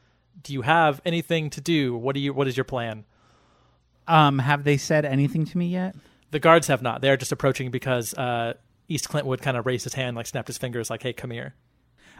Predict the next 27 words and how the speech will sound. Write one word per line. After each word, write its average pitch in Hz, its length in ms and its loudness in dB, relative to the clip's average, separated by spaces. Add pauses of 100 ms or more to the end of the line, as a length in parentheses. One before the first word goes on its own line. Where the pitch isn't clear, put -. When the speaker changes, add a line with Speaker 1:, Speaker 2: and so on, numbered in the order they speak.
(120)
Speaker 2:
Um, 180 380 2 (460)
I 143 160 2
look 139 320 0
at 160 140 -6
the 143 80 -4
vendor. 123 640 0 (840)
I 123 640 0 (580)
give 139 160 2
him 147 140 0
kind 147 140 2
of 131 60 0
a 120 60 -2
stinky 139 500 -6
eye. 135 460 -2 (800)
And 147 160 2
then 135 100 4
I 131 100 2
turn 135 460 0
and 120 140 0
I 120 80 0
wait 117 180 -2
for 135 100 -10
the 117 100 -6
guards 107 280 -2
to 117 100 -6
approach. - 520 -12 (460)
Speaker 1:
Okay, 226 240 0